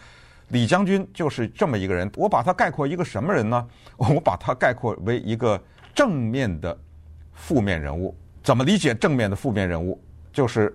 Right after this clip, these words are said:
有一些人认为他是绝对的正面，有一些人认为他是绝对的负面。你听一听昨天弗吉尼亚州的州长，当然他是个民主党人，Ralph Northam，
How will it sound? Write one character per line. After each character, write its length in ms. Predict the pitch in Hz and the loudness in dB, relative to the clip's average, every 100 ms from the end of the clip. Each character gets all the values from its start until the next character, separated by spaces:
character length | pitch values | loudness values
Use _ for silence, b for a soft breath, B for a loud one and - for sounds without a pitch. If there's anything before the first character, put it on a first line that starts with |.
| - | -4
有 180 | 110 110 | -2 2
一 60 | 117 | 2
些 140 | 156 | 2
人 100 | 127 | 2
认 140 | 131 107 | 0 0
为 100 | 107 | 0
他 160 | 139 | -2
是 100 | 113 | -4
绝 180 | - 147 | 0 0
对 140 | 202 | 2
的 100 | 127 | 0
正 200 | 113 110 | 0 -2
面， 180 | 82 80 - b b b b - | -4 -8 -12 b b b b -4
有 140 | 98 95 | 0 2
一 40 | |
些 100 | 117 | 2
人 60 | 113 | 2
认 140 | 98 | 2
为 120 | 95 | 0
他 180 | 95 110 | 0 -4
是 80 | 95 | -4
绝 200 | 87 110 | -2 0
对 160 | 127 87 | 0 -2
的 60 | |
负 120 | 98 | -4
面。 180 | 82 82 - | -6 -6 -2
你 100 | 135 | 0
听 160 | 226 | 2
一 60 | 202 | 4
听 160 | 190 180 | 2 0
昨 160 | 170 | 0
天 220 | 165 175 | 0 -2
弗 160 | - 160 | -2 -4
吉 140 | 151 | -4
尼 80 | 151 | 0
亚 160 | 156 120 | 2 2
州 180 | 139 135 | 0 0
的 120 | 120 | 0
州 200 | 160 156 | 2 0
长， 260 | 85 73 - b b b b | 0 -4 -10 b b b b
当 120 | 127 | 0
然 100 | 123 | 0
他 120 | 120 120 | -2 -2
是 60 | |
个 80 | 107 | 0
民 140 | 110 | 0
主 100 | 113 | 2
党 160 | 117 87 | 0 0
人， 100 | 90 | 0
Ralph 260 | 135 147 117 - b b b b - | 2 2 -2 -14 b b b b -2
Northam， 460 | 120 170 143 87 | 2 2 2 -2